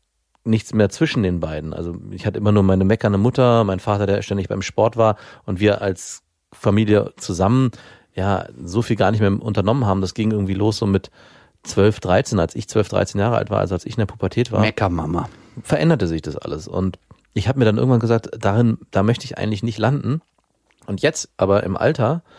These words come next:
Speaker 1: wenn
Speaker 2: Im
Speaker 1: ich sie,
Speaker 2: Alter?
Speaker 1: wenn, wenn ich, nee, wenn ich sie im Alter jetzt erlebe,
Speaker 2: Ach so.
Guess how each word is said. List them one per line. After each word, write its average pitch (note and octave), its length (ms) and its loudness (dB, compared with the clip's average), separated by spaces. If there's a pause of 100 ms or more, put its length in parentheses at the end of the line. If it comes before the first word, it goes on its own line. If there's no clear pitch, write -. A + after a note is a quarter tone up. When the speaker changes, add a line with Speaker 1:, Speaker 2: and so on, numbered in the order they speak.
(480)
Speaker 1:
wenn A2+ 100 -2
Speaker 2:
Im G#2 60 2
Speaker 1:
ich B2+ 80 2
sie, A2+ 100 0
Speaker 2:
Alter? B2 420 -2
Speaker 1:
wenn, A2 260 0 (120)
wenn A2 180 0
ich, G2 80 -2
nee, A2+ 180 4
wenn G#2 120 2
ich G2 80 -2
sie A#2+ 100 -4
im G#2 100 -2
Alter B2+ 220 2
jetzt G2+ 180 2
erlebe, B2 460 2
Speaker 2:
Ach D#3 60 -6
so. G2 160 -10